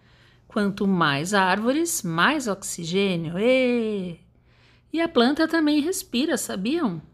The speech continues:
Nesse caso, também há troca de gases, só que é o contrário. Ela absorve o oxigênio e libera o gás carbônico, como nós.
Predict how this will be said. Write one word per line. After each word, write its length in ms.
Nesse 300
caso, 420
também 360
há 80
troca 320
de 120
gases, 500
só 260
que 120
é 40
o 80
contrário. 760
Ela 160
absorve 580
o 60
oxigênio 800
e 120
libera 360
o 60
gás 180
carbônico, 800
como 260
nós. 640